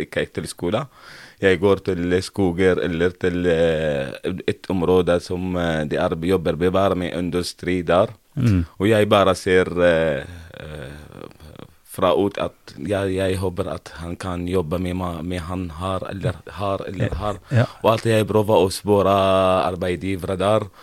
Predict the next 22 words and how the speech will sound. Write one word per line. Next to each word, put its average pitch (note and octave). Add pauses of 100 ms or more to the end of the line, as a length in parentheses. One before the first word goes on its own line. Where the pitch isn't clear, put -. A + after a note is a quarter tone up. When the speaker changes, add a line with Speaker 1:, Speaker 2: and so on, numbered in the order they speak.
Speaker 2:
Ja. G#2
Speaker 1:
og G2
de G2+
alltid F#2
sier G2
nei, F#2+
nei, G2
fordi F2
jeg, F2
det, D#2+
Speaker 2:
<laughs> -
Speaker 1:
det, -
jeg G2+
er F2
barn. F2 (240)
Speaker 2:
Du A2+
er A2
for, A2
bare F#2+
for -
liten. F#2+
Speaker 1:
Ja. -